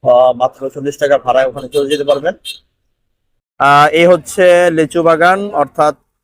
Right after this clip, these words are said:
আহ, কর্ণফুলী নদীর পাড়। আমাদের এখন হচ্ছে, আহ, ওপার যেতে হবে, আহ, যেহেতু আমাদের এপারে ফেরি অনেক দূরে, তো আমরা এখান থেকে হয়তো ট্রলারে উঠতে পারবো।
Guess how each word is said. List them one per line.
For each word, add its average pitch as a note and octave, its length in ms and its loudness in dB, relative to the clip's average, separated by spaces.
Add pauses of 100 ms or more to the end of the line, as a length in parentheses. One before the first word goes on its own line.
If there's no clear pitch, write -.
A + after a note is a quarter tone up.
(200)
আহ, A#2+ 140 -20 (800)
কর্ণফুলী D#3 440 0
নদীর D3 360 -4
পাড়। D3+ 240 0 (1500)
আমাদের D3 440 0
এখন D#3 260 -4
হচ্ছে, D#3+ 540 0
আহ, C#3 220 0
ওপার D#3 240 -2
যেতে D3+ 220 -6
হবে, D3 240 0
আহ, - 880 -20
যেহেতু C#3 360 0
আমাদের C#3+ 400 -2 (680)
এপারে C#3 540 0 (180)
ফেরি D3 200 -2
অনেক C#3+ 240 -2
দূরে, D3 300 0 (180)
তো D3+ 60 -8
আমরা C3+ 220 -2
এখান C3+ 180 -6
থেকে C#3 140 -8
হয়তো C3 240 -4
ট্রলারে C3 300 0
উঠতে B2 180 -10
পারবো। A2+ 300 -6